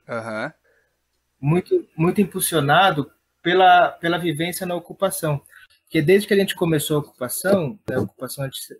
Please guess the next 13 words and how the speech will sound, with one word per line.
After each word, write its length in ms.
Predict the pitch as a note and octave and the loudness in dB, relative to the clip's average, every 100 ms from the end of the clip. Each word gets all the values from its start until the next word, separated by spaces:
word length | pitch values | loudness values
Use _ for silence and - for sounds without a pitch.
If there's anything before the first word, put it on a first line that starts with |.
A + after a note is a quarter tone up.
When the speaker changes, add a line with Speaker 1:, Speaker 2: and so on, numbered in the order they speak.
| - | -12
Speaker 2:
Artística 420 | B2 B2+ C3 - | -10 -10 -14 -18
Canhoba 420 | B2 C3 C3 C#3+ | -16 -10 -8 -8
comemora, 840 | C#3+ C#3+ C#3+ C#3 C#3 C#3 C#3 C#3 C3 | -10 -10 -10 -6 -2 -2 0 -2 -4
comemorou 440 | - C#3+ C3+ B2+ B2+ | -8 -8 -6 -2 -2
agora 300 | B2 B2+ B2 | -2 -4 -4
esse 220 | - C#3+ | -6 -6
ano 180 | C#3 D3 | -6 -6
três, 460 | - F3 D#3 - - | -6 -6 -6 -12 -16
três 260 | - D#3 D3 | -6 -4 -2
anos 260 | D3 C#3+ | -2 -4
de 180 | C3+ D#3 | -4 -6
atividade 720 | D3 - C#3+ C3+ C3+ C3 - _ _ _ _ - | -6 -10 -8 -2 0 -2 -10 _ _ _ _ -8
contínua. 420 | C#3+ - C#3 | -8 -4 -6